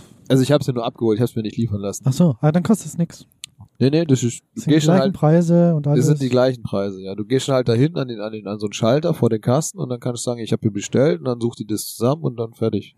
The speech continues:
Speaker 2: Ja, siehst
Speaker 1: Musst
Speaker 2: du?
Speaker 1: noch bezahlen, dann sagt die dir bestimmt bei manchen Sachen, ob sie es jetzt haben oder nicht und was sie dir alternativ anbieten dafür. Wenn du zum Beispiel sagst, du willst die, die gute Butter von, äh, von Landliebe und dann haben sie nicht und dann tun sie dir die Butter von Kerrygold rein zum Beispiel.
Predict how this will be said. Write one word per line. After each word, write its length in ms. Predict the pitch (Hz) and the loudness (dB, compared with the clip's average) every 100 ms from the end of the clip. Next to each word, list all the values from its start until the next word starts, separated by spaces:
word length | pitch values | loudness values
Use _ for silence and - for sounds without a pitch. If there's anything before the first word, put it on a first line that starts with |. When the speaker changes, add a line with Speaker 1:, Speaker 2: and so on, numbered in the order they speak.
| 151 | 0
Speaker 2:
Ja, 200 | 135 120 | 0 0
siehst 200 | 117 117 | -4 -2
Speaker 1:
Musst 120 | 160 | 0
Speaker 2:
du? 40 | |
Speaker 1:
noch 120 | 127 - | 0 -2
bezahlen, 540 | 113 120 117 160 175 | -4 0 2 0 -2
dann 140 | 135 | -2
sagt 240 | 113 123 - | 0 0 -2
die 40 | |
dir 120 | 120 110 | -6 -4
bestimmt 360 | 110 139 135 _ _ _ _ | 0 0 0 _ _ _ _
bei 80 | 113 | -4
manchen 220 | 117 127 120 | -4 -2 -2
Sachen, 260 | 123 135 | -2 -2
ob 160 | 117 - | -8 -8
sie 60 | - | -6
es 60 | |
jetzt 180 | 110 - | -6 -2
haben 220 | 107 123 | 0 0
oder 200 | 113 110 | -2 -4
nicht 260 | 113 190 - | -6 -8 -8
und 140 | 123 113 | -4 -2
was 120 | - | -2
sie 80 | 113 | -2
dir 160 | 110 | -2
alternativ 580 | 92 107 110 - 156 139 | -2 -4 -8 -6 -6 -6
anbieten 420 | 147 143 143 160 | -8 -10 -12 -8
dafür. 480 | 147 143 147 156 175 _ _ _ _ _ _ _ _ | -6 -4 -4 -4 -8 _ _ _ _ _ _ _ _
Wenn 100 | 104 | -6
du 60 | 110 | -4
zum 140 | - | -4
Beispiel 200 | 110 113 | -8 -4
sagst, 220 | 113 113 113 | -4 -4 -6
du 60 | |
willst 260 | 113 127 - | -6 -4 -8
die, 420 | 117 117 117 110 _ _ _ _ _ _ _ _ | -8 -6 -6 -8 _ _ _ _ _ _ _ _
die 60 | - | -20
gute 300 | 131 151 151 | -8 -2 0
Butter 320 | 135 151 156 | 2 4 2
von, 380 | - 131 127 123 | 2 0 0 -4
äh, 400 | 117 107 110 104 | -6 -2 -2 -2
von 200 | 92 110 | -6 -8
Landliebe 580 | 107 127 147 151 165 165 | -4 -4 -6 -12 -6 -2
und 100 | 131 | -2
dann 120 | 113 | -4
haben 160 | 110 143 | -6 -4
sie 120 | 156 | -6
nicht 240 | 160 165 139 | -8 -8 -8
und 40 | |
dann 80 | 123 | -8
tun 220 | 127 143 | -8 -10
sie 80 | - | -8
dir 140 | 127 123 | -8 -6
die 100 | 117 | -2
Butter 260 | 127 131 | 2 2
von 140 | 127 123 | 0 0
Kerrygold 460 | 131 127 110 101 95 | 0 2 2 0 0
rein 200 | 92 92 | -4 -8
zum 160 | 92 | -12
Beispiel. 480 | 92 92 - 92 | -12 -14 -14 -16